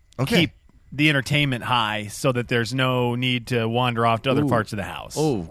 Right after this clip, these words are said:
Speaker 1: Okay,
Speaker 3: do
Speaker 1: so
Speaker 3: you
Speaker 1: you're
Speaker 3: also create games for your child that also have way too many rules in them?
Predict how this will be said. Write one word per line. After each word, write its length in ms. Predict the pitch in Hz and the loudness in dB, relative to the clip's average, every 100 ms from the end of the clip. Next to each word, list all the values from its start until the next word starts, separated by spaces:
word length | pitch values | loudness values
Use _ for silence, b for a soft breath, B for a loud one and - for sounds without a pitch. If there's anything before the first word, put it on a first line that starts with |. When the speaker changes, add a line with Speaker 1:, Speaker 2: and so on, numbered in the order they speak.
| - | -4
Speaker 1:
Okay, 220 | 139 156 | 0 2
Speaker 3:
do 80 | 123 | 4
Speaker 1:
so 60 | 139 | 4
Speaker 3:
you 80 | 135 | 6
Speaker 1:
you're 120 | 135 | 4
Speaker 3:
also 320 | 143 - 143 | 4 2 0
create 420 | - 139 139 139 104 | 0 0 2 0 0
games 440 | 127 131 139 127 | 0 2 0 -2
for 180 | - 127 | -2 0
your 180 | 113 113 | 0 -2
child 420 | - 117 120 110 | -2 0 0 0
that 140 | 101 - | -2 -2
also 320 | 120 123 151 | -4 -2 -2
have 220 | 131 139 | 0 -2
way 220 | 98 120 147 | 0 0 0
too 160 | - | 0
many 200 | 151 160 | 0 0
rules 320 | 143 156 175 160 | 2 2 0 0
in 80 | 196 | -2
them? 200 | 214 | -2